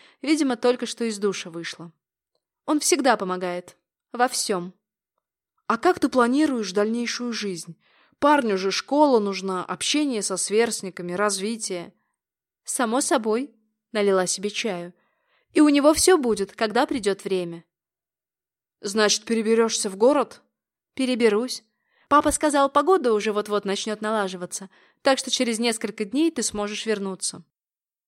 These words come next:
"Угу", сразу насупился. "Смогу". "Надеюсь, обиды на нас не затаишь". Улыбнулась,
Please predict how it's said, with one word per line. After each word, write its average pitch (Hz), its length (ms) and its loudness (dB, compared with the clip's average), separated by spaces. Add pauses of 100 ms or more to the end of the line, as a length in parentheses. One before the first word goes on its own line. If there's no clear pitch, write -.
(140)
"Угу", 247 520 0 (540)
сразу 185 400 -2
насупился. - 680 -10 (540)
"Смогу". 220 600 0 (1080)
"Надеюсь, 247 560 -2 (100)
обиды 240 340 2
на 214 140 0
нас 214 280 0
не 247 100 -2
затаишь". 202 680 -2 (720)
Улыбнулась, 233 680 -4